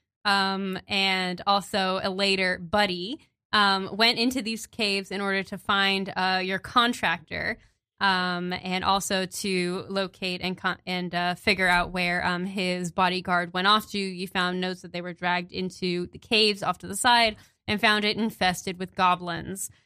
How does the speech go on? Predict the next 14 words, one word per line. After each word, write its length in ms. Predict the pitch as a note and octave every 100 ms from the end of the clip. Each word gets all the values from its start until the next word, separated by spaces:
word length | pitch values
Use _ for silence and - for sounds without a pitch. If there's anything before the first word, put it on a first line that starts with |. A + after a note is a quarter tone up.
| _ -
Um, 360 | G3+ F#3 F#3+
after 280 | G3 G3+ G#3
a 80 | G3+
number 320 | G#3 G#3 G#3
of 220 | F#3 F#3
different, 580 | - G3 - G3 F#3 F3+ -
uh, 160 | F3+
switches 460 | F3 - G3+ G3 G#3
out 320 | A#3+ A3 E3
and 220 | F#3 F#3+ F#3
bad 240 | F3+ F#3
rolls 320 | F#3+ F#3+ F#3+
with 160 | F3 -
climbing, 560 | - C#4 C4 F3+ G3+